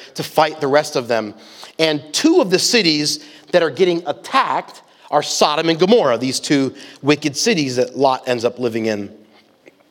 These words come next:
Look at Genesis fourteen, verses eleven and twelve. It says, "The four kings took all the goods of Sodom and Gomorrah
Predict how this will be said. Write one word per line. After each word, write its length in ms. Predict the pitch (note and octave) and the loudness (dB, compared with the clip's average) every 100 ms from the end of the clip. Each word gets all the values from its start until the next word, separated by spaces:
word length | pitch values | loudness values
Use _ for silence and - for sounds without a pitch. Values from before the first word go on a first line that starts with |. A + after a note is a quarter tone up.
| _ _ - - | _ _ -14 -2
Look 140 | D#3 | 0
at 120 | C#3+ | 0
Genesis 380 | B2+ D3 - C3+ | 0 -2 -2 -8
fourteen, 800 | - D3+ D3+ D3+ D3 B2+ A#2 A2+ - - - - _ _ _ _ | -6 -4 -4 -4 -6 -4 -4 -10 -20 -20 -20 -20 _ _ _ _
verses 260 | C3+ B2+ A2+ | -2 -2 -2
eleven 480 | A#2 A#2 B2+ C3+ C3 | -2 0 0 0 -2
and 180 | A#2 | -6
twelve. 540 | A2 - A#2 A2+ G#2+ - - _ _ _ _ _ _ - - | -8 -2 0 0 -2 -10 -20 _ _ _ _ _ _ -10 -6
It 80 | C3+ | 0
says, 240 | D#3+ C3 - - | 0 0 -10 -8
"The 80 | E3+ | -6
four 280 | D#3 G#3 A#3+ | 0 2 2
kings 420 | A#3 A3 G#3+ - | 2 0 2 -2
took 280 | - G3 - | 0 -2 2
all 240 | F3 G#3 | 2 4
the 120 | A#3 G#3+ | 2 0
goods 320 | D#3 A3 F#3+ | 2 2 2
of 100 | F#3 | 0
Sodom 340 | - F#3 G3 | 2 2 2
and 80 | F#3+ | 0
Gomorrah 460 | F#3 F3 C#3+ A#2 | 2 2 2 2